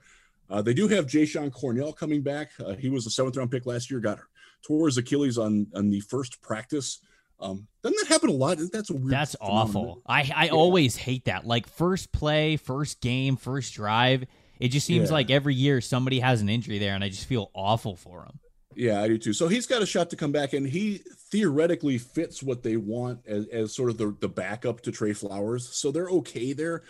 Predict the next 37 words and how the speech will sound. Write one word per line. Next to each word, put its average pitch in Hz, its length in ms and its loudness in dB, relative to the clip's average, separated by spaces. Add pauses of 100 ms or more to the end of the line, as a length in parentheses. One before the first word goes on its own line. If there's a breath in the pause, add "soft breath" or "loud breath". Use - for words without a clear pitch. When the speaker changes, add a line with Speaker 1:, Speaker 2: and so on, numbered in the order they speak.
(340 soft breath)
Speaker 1:
But 113 80 -4
yeah, 98 340 0
um, 90 380 -6
safety 165 580 0
is 120 160 4
a, 120 140 2
a 101 140 -2
massive 113 760 0
imperative. 107 600 0 (520 soft breath)
They 113 100 2
could 127 140 0
use 185 180 2
another 185 240 2
slot 151 380 -2
corner. 151 500 2
They 117 120 4
could 123 140 -2
use 156 460 0
a, 117 80 -4 (800)
another 143 580 2
off-ball 127 440 0
linebacker 123 480 0
and 98 180 -2
an - 40 -
edge. 107 360 0
But, 92 180 -6
uh, 92 260 -4
a-, 117 220 0
again, 120 220 2
if 113 100 -2
you're 127 100 0
looking 160 220 0
at, 117 180 -2
at, 110 140 0 (260)
at 98 120 -6
the 98 80 -8
f-, - 240 -18